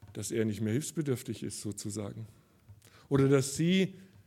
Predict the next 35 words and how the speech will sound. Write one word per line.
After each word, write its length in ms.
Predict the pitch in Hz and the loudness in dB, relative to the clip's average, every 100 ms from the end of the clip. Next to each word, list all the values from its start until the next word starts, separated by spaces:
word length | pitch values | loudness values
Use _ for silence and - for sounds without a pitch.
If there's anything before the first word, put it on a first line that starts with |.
| _ _ _ _ _ _ | _ _ _ _ _ _
nicht 320 | 175 226 220 | 10 10 10
so 220 | - 220 214 | 8 10 12
leben 380 | 202 233 233 | 12 10 8
konnte, 460 | 175 190 220 220 190 | 8 8 8 6 6
wie, 360 | 185 190 185 - - - _ | 6 6 4 0 -14 -20 _
wie 100 | - | 2
sie 160 | 196 214 | 6 8
sollte 440 | 185 180 247 208 | 10 10 10 10
und 320 | 190 180 160 160 | 10 8 4 4
dass 160 | 165 | 6
sie 120 | 190 | 6
nicht 200 | 190 220 | 6 6
sich 240 | - 233 214 | 8 6 8
um 140 | 190 | 6
sich 200 | 175 185 | 4 4
selber 280 | 208 240 226 | 6 8 8
so 240 | 208 196 196 | 8 6 6
hätte 240 | 190 185 | 4 6
kümmern 340 | 185 233 214 185 | 6 8 8 8
sollen 200 | 180 175 | 8 8
und 120 | 175 | 6
ihre 360 | 233 254 185 - - - | 4 6 4 2 -8 -2
Ergebnisse 680 | 170 165 233 208 196 175 190 | 2 8 8 8 6 8 6
nicht 220 | 220 220 | 6 6
so 120 | 190 | 4
gut 240 | 180 240 - 165 - | 4 4 2 -4 -6
gewesen 460 | - 160 190 220 208 | -2 6 8 8 4
sind 320 | - 185 175 | 4 4 4
und 140 | 156 151 | 2 2
sind. 340 | 185 208 - - - _ _ _ _ _ _ _ _ _ _ _ _ | 4 2 0 -14 -20 _ _ _ _ _ _ _ _ _ _ _ _
Und 100 | 113 | -6
hat 120 | 123 | -2
ihr 80 | 120 | 0
Studium 400 | - 127 123 117 | 0 -2 0 0
geschmissen 560 | 101 - 131 131 151 | -2 -4 -4 -4 -6